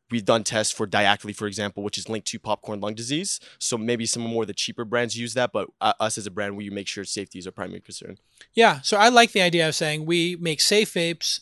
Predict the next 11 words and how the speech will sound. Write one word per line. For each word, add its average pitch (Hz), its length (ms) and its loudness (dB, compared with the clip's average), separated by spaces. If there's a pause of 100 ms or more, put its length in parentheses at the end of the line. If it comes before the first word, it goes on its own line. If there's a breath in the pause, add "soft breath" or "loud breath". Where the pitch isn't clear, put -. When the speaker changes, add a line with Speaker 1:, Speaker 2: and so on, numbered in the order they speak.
(120)
Speaker 2:
as 160 160 4
a 156 60 2
gateway 185 500 0
for 208 160 0
you 139 400 -4 (120)
to, 151 220 -2 (440)
um, 135 720 -6 (540 soft breath)
solve 165 320 2
your 151 120 -2
addiction. 131 460 -4 (640)
Or 214 360 12